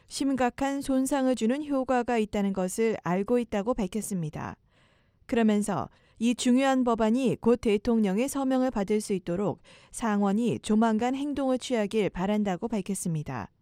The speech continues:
미 하원은 지난 사일 열린 전체 회의에서 북한 차단과 제재 현대화법을 찬성 사백십구 대, 반대 일의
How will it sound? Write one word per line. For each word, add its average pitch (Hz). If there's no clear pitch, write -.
미 240
하원은 254
지난 247
사일 247
열린 202
전체 233
회의에서 214
북한 294
차단과 262
제재 220
현대화법을 220
찬성 254
사백십구 226
대, 139
반대 202
일의 220